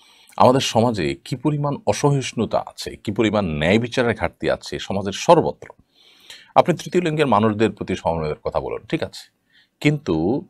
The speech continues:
শরীফার গল্পের নামে যে গল্প বইয়ে আছে সেখানে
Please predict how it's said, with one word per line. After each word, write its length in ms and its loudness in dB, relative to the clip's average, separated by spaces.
শরীফার 480 2
গল্পের 340 4
নামে 260 0
যে 160 -4
গল্প 320 -2
বইয়ে 280 4
আছে 340 0
সেখানে 420 2